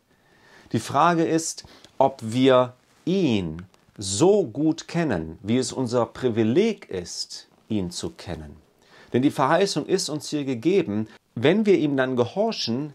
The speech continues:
letztendlich nur unsere eigenen Triebe ausführen werden, die nämlich im Einklang sind mit Gottes Willen, weil wir seinen Charakter sehen. Kennen wir ihn, wie es unser Privileg ist, ihn zu kennen?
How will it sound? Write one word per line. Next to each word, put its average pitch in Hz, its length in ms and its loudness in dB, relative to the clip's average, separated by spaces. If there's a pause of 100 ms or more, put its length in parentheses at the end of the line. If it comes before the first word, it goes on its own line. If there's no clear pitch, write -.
letztendlich 139 580 -4
nur 143 100 -2
unsere 127 340 -4
eigenen 160 520 0
Triebe 160 460 -2
ausführen 123 800 -4
werden, 131 340 2
die 117 160 -6
nämlich 120 260 -4
im 110 140 -8 (140)
Einklang 143 680 -4
sind 87 640 -6 (1040)
mit 117 180 -2
Gottes 117 420 0
Willen, 123 220 2
weil 113 160 0
wir 113 100 2
seinen 120 560 -2
Charakter 98 960 -4 (220)
sehen. 80 600 -12 (920)
Kennen 165 340 2
wir 107 120 4
ihn, 107 380 -2
wie 117 80 -4
es 113 100 -6
unser 104 200 -4
Privileg 107 680 -2
ist, - 500 -12
ihn 87 200 -6
zu 90 160 -10
kennen? 76 420 -10